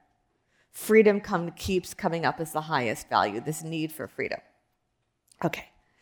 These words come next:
So if you remember the Banat, the hippopotamus book,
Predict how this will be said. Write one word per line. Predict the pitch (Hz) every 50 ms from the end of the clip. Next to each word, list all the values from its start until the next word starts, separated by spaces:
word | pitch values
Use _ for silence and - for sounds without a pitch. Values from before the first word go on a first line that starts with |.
| _ - - - - - -
So | - 208
if | 196 -
you | 254 240
remember | 226 269 254 254 254 294 285 285 269 240
the | 190 196
Banat, | 180 170 190 170 170 170 165 175 220 - -
the | - -
hippopotamus | 196 214 - - - - - 311 330 330 302 254 247 240 - -
book, | - 214 214 202 214 - -